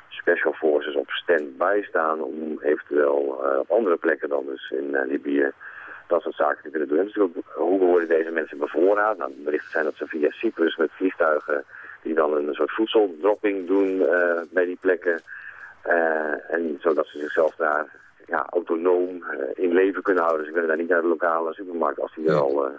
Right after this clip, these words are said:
Speaker 1: is op die plekken.
Speaker 2: Jij bent nog altijd in Benghazi, hè, Hans-Jaap? Hoe, hoe, hoe is het met de frontlinie? Heb je enig zicht op waar die nu überhaupt is?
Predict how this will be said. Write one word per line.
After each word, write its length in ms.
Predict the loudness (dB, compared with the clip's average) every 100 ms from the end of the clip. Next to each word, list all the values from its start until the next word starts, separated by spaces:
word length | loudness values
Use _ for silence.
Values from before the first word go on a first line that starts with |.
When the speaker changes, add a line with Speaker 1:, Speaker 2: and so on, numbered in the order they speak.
| -8
Speaker 1:
is 200 | -6 -4
op 60 | -6
die 100 | -8
plekken. 240 | -2 -2 -4 -18 -18 -18 -8
Speaker 2:
Jij 100 | -4
bent 140 | -2 -2
nog 100 | -2
altijd 200 | -2 0
in 160 | 0
Benghazi, 680 | 0 0 0 0 0 -2 0
hè, 140 | 0
Hans-Jaap? 420 | 0 0 2 0 0
Hoe, 280 | 0 0 0
hoe, 340 | 2 2 2 -4
hoe 100 | -4
is 80 | 0
het 100 | 2
met 100 | 0
de 80 | -2
frontlinie? 640 | -4 0 2 4 2 2
Heb 80 | 0
je 100 | 0
enig 220 | 2 0
zicht 260 | 2 0 0
op 100 | 0
waar 220 | 0 0
die 180 | -2 0
nu 180 | 0 2
überhaupt 400 | 0 0 -2 0
is? 380 | -2 0 -6